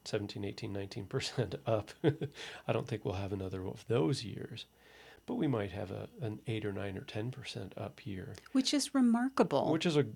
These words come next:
Speaker 1: that's a good year anyway, right?
Speaker 2: Right.
Speaker 1: Yeah.
Speaker 2: I would find that remarkable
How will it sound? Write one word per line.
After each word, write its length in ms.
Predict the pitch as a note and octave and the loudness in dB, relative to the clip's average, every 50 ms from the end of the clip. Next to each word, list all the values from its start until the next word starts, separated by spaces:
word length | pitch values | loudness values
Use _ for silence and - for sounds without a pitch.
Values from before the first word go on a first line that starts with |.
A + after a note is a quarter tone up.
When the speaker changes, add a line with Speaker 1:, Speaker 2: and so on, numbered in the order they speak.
| - | -2
Speaker 1:
that's 260 | G3+ D#3+ D3+ C#3+ C#3+ - | 4 4 6 6 6 4
a 40 | |
good 260 | G#2+ F2+ A2+ A2+ G#2 F#2+ | 2 4 4 2 2 2
year 240 | G#2 A#2 C3 C#3 | 4 4 6 6
anyway, 420 | C3 C#3 B3+ C#4+ - G2 F#2 - - - | 6 4 2 0 -2 -2 -4 -6 -6 -6
right? 300 | F#2+ F#2 F#2+ G#2 - A3 - - | -6 -6 -6 -6 -6 -8 -6 -4
Speaker 2:
Right. 500 | B3+ C#4+ C4 E3 A#2 - - - - - | 0 2 4 4 2 2 -2 -6 -4 0
Speaker 1:
Yeah. 280 | C#3+ C3+ C3 A#2 G#2+ G#2+ - _ - | 0 2 2 0 -2 -6 -6 _ 4
Speaker 2:
I 80 | G#3 | 6
would 160 | A#3 C#4 C#4 - | 6 6 6 6
find 240 | - C4+ B3+ A#3+ | 6 6 8 8
that 100 | A#3+ A3+ | 6 6
remarkable 800 | F3 G#3 G3+ G3 F#3+ F#3+ F#3+ F#3+ G3 E3+ E3+ E3 D#3+ D#3 C#3+ - | 4 4 4 6 4 4 4 2 2 2 2 2 2 2 0 0